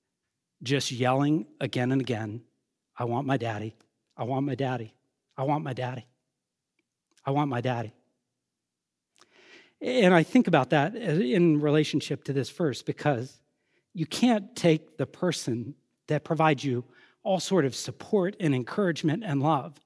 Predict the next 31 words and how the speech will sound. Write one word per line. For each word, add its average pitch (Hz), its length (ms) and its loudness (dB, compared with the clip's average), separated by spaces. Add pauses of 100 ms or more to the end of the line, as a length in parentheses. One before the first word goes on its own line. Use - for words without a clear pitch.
(640)
you 180 80 -6
can't 214 380 -2
take - 260 0
that 156 200 0
and 156 120 -2
just 160 280 -6
rip 226 200 -2
it 170 60 2
away 156 420 -4 (1200)
and 185 80 2
not 185 100 4
think 185 160 4
there 156 140 4
aren't 156 140 2
gonna 143 160 2
be 120 100 0
consequences. - 800 -8 (1300)
So - 120 0
when 214 60 8
I 180 100 6
hear 220 200 8
this, 180 160 2
these 220 140 2
aren't 190 160 4
just 139 140 -4
words 170 240 0
on 147 100 2
a 120 60 0
page 147 360 0
to 151 60 -6
me. 127 260 0